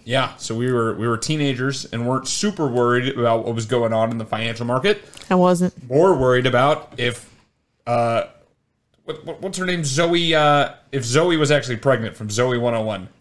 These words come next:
Speaker 2: Oh, yeah,
Speaker 1: Zoe
Speaker 2: Jamie Lynn Spears.
Speaker 1: Yeah, Jamie Lynn Spears.
Speaker 2: And she was.
Speaker 1: And she was. And now they're rebooting it.
Speaker 2: Ugh.
Speaker 1: You see that?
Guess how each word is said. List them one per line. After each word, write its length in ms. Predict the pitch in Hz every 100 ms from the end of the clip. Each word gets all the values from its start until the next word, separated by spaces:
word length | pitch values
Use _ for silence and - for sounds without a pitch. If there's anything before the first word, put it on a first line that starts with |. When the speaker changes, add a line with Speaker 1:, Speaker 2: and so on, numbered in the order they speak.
| -
Speaker 2:
Oh, 180 | 220
yeah, 360 | 196 180 196 175
Speaker 1:
Zoe 200 | 175 170
Speaker 2:
Jamie 140 | 196 196
Lynn 180 | 190
Spears. 260 | 185 202 185
Speaker 1:
Yeah, 60 | 175 165
Jamie 120 | 180
Lynn 120 | 165
Spears. 500 | 147 - 143 104 - -
Speaker 2:
And 120 | 294
she 180 | - 339
was. 580 | 269 285 254 240 - - - - _ _ - -
Speaker 1:
And 160 | 117
she 220 | - 127
was. 640 | 117 117 113 95 98 - -
And 180 | 117 120
now 520 | 131 202 160 175 180 - _ _ _ _ _ _
they're 180 | 135 190
rebooting 560 | 117 143 156 180 123 113
it. 260 | 101 - - _ _ _ _ _ - - - _ -
Speaker 2:
Ugh. 180 | 175 175 - _ _ _ _ _ _ -
Speaker 1:
You 80 |
see 160 | 113 139
that? 320 | 160 208 -